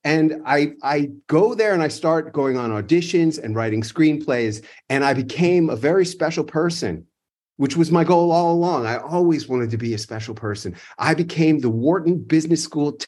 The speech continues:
taxi driver. That's right. And you know when I started driving a taxi, Chandler Bolt?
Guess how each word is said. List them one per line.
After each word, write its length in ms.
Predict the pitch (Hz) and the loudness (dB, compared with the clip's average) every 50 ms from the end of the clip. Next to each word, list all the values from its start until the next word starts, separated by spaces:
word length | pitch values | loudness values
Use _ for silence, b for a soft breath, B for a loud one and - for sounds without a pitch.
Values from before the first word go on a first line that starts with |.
| _ _ | _ _
taxi 360 | - 156 156 160 - 165 139 | -4 -4 -4 -4 -2 -4 -2
driver. 480 | 110 117 110 98 92 80 69 65 - _ _ _ _ | 0 2 0 0 0 -2 -8 -14 -18 _ _ _ _
That's 200 | - 156 156 - | -10 -8 -4 -2
right. 240 | 156 127 123 135 131 B B B B B B B B B B _ _ - | 0 0 0 -2 -6 B B B B B B B B B B _ _ 0
And 340 | 160 170 175 165 139 127 139 | 2 2 2 2 0 2 2
you 60 | 175 | 4
know 140 | 185 208 226 | 4 4 4
when 180 | 240 247 240 | 2 2 2
I 60 | 233 196 | 0 0
started 500 | - - - - 190 190 196 196 185 - | 0 -2 0 2 2 2 2 2 0 -2
driving 420 | - 170 160 170 175 165 185 175 | 0 0 0 0 0 0 0 -2
a 60 | 156 | -2
taxi, 480 | - - 170 147 143 151 - - 170 165 | -4 -8 -8 -8 -8 -8 -8 -6 -6 -6
Chandler 420 | 170 - 170 156 151 151 156 156 | -4 0 0 0 2 2 0 -2
Bolt? 460 | 151 156 147 143 151 156 156 - - | -2 -2 -2 -2 -2 -2 -4 -8 -14